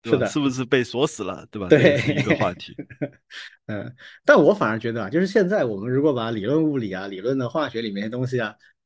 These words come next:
Speaker 2: 把它们很好地应用在工业化里面的话，其实也够人类吃好久了。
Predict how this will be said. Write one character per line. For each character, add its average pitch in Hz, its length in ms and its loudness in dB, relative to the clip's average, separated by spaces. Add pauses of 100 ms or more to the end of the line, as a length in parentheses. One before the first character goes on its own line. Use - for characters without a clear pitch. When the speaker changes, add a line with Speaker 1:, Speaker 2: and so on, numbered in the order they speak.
Speaker 2:
把 110 160 -2
它 165 200 0
们 165 260 0
很 165 220 -2
好 98 200 -2
地 107 100 -2
应 214 200 0
用 123 240 -2
在 110 540 -6 (140)
工 147 140 4
业 143 100 4
化 123 360 -4
里 107 120 0
面 120 180 2
的 110 100 -2
话， 95 280 -6 (300)
其 - 140 0
实 180 100 0
也 104 160 2
够 139 160 2
人 110 180 -4
类 127 120 -2
吃 - 180 -8
好 113 160 -4
久 113 140 -6
了。 - 120 -20